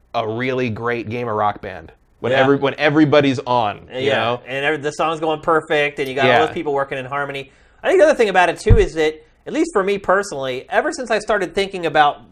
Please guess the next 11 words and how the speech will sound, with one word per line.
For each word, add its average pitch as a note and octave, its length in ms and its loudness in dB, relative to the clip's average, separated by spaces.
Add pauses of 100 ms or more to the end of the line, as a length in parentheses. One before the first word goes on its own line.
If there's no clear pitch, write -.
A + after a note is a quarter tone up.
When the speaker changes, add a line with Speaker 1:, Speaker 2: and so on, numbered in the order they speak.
(220)
Speaker 2:
the D3 80 -4
reality D#3+ 580 4
of C#3 120 -2 (220)
V C#3+ 260 -2
R G2 340 2 (280)
and C#3+ 120 -2
it D3+ 80 -6
becoming G#3 420 -2
a D#3+ 40 -2
Speaker 1:
Mm-hmm. B2 60 -2
Speaker 2:
reality, F#2 540 -6